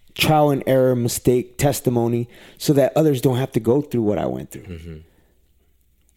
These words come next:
Speaker 1: I like that role.
Speaker 2: Yeah.
Speaker 1: I like that, that responsibility. 'Cause a lot of people are like, "Yo,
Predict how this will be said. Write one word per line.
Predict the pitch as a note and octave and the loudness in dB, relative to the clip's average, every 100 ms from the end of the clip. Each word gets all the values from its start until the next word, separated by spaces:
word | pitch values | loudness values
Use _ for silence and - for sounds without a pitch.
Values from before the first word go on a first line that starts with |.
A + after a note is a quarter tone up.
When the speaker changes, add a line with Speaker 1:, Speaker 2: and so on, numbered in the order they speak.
| _ | _
Speaker 1:
I | A#2+ | -2
like | B2 G2 D#3+ F#3+ | 0 0 0 0
that | A2 - | -2 -2
role. | C3 A2 - - | -4 -6 -8 -14
Speaker 2:
Yeah. | F2+ E2 D#2+ E2 _ _ - | -14 -12 -12 -16 _ _ -8
Speaker 1:
I | B2 | -4
like | A2+ C3 G3 | -2 0 2
that, | C#3 B2 - B2+ | 2 0 -4 -6
that | B2+ B2 | -2 -2
responsibility. | B2+ - C3 A#2 A#2+ A2+ F#2+ - | -2 -4 -6 -6 -4 -4 -6 -10
'Cause | - | -6
a | C3 | -4
lot | B2+ | -2
of | C3+ | -2
people | C#3 B2 | -4 -4
are | |
like, | A#2 - | -6 -4
"Yo, | E3+ D#3+ C3+ G#2+ | -4 -2 -6 -8